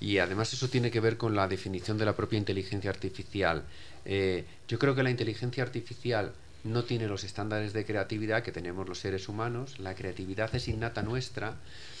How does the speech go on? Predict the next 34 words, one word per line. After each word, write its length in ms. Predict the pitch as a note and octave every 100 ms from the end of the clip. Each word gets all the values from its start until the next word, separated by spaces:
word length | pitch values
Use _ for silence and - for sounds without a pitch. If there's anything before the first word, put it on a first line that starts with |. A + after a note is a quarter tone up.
| -
pero 200 | A#2 B2
nosotros 320 | A2 B2 B2
tenemos 340 | A#2+ A#2+ A#2+
una 100 | A#2+
limitación 480 | A2+ A2 G#2 A#2+ A2+
frente 280 | A2 G#2 F#2+
a 40 |
la 60 | F#2
inteligencia 540 | F2+ F#2 F2 G2+ G2
artificial, 500 | F2+ F2+ G2 G2+ E2+
frente 300 | D#2+ F#2 F#2
a 20 |
la 120 | F2+ F#2
I 100 | F#2+
A, 80 |
es 140 | F#2 -
que 120 | A2
nuestras 340 | G#2 - G2
redes 280 | F2+ F#2+ G#2+
neuronales 640 | A2 A2 A2+ A2+ B2+ C3 B2+
son 200 | A2+ A2
nuestras 360 | A2+ - B2
y 40 | A#2
solo 220 | G#2+ G2
nuestras. 480 | G2 F#2 - E2 G#2
Yo 80 |
no 120 | A2 A#2
puedo 240 | B2 A#2+
compartir 480 | A#2+ G#2 G#2 A2+ A2
mi 120 | G#2
red 220 | G2+ G2+
neuronal 480 | G#2+ G2 F#2+ F#2+ F#2+
contigo, 440 | F#2 F#2 B2 A#2
Gisela. 440 | F#2 F#2+ - B2+